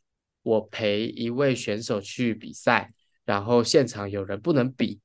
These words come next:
然后我就问说，“哎，那我能不能够就借机比一个？”然后就，就参加上了。所以也，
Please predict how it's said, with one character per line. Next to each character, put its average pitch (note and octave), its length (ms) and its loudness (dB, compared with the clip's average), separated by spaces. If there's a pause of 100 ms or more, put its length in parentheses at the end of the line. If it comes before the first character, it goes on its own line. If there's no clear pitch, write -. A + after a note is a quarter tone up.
(600)
然 G2 120 -8
后 G#2+ 160 0
我 G2 160 2
就 G#2+ 540 4
问 A#2 180 4
说 G#2+ 320 -4
，“哎， C#3+ 260 0 (280)
那 B2+ 360 0
我 G#2 140 -2
能 G#2 160 -10
不 A#2 140 -6
能 G#2 220 -4
够 A#2 180 4
就 A2+ 160 0
借 B2 220 2
机 A#2 180 -2
比 - 240 -10
一 A2 100 -4
个？” - 300 2 (180)
然 F#2+ 140 -8
后 G2+ 180 0
就， G#2 220 0
就 C3 180 2
参 B2+ 220 0
加 C3 160 2
上 B2+ 220 0
了。 - 240 -14
所 G3+ 120 2
以 F#3+ 120 6
也， D3+ 140 4